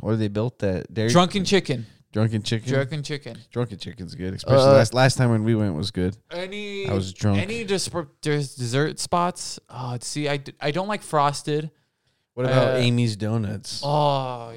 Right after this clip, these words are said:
Speaker 2: that's a good one. But I feel like that's more breakfast.
Speaker 1: Yeah, I
Speaker 2: Th-,
Speaker 1: guess.
Speaker 2: for donuts, for me, it's like a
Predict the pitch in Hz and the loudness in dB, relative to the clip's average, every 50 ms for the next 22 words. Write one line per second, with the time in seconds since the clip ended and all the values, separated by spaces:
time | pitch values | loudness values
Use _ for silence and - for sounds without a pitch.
0 | 117 117 - 135 139 139 147 135 139 131 120 120 120 117 113 - - 160 160 147 | -16 -12 -10 -10 -8 -8 -8 -6 -6 -6 -6 -8 -10 -14 -16 -8 -2 0 2 2
1 | 160 175 - 220 220 214 196 175 - 175 - - 160 143 135 - 131 120 - - | 2 2 0 0 0 0 0 0 0 -2 -2 -2 -2 -2 -2 -2 -4 -6 -8 -12
2 | - _ - - - - _ _ _ _ _ _ _ _ _ _ _ _ _ 78 | -20 _ -20 -20 -20 -20 _ _ _ _ _ _ _ _ _ _ _ _ _ -14
3 | 76 107 160 175 185 196 190 190 185 156 131 120 110 113 117 131 143 143 135 151 | -8 -6 -4 -2 -2 -2 -2 -2 -2 -4 -4 -4 -4 -2 0 2 2 2 2 0
4 | - - - 165 165 170 180 190 - - 185 175 175 175 175 165 - 156 147 143 | -2 -4 -4 -4 -4 -4 -4 -6 -8 -6 -6 -4 -4 -2 -4 -4 -4 -4 -4 -4
5 | - 131 123 120 120 | -4 -6 -8 -8 -10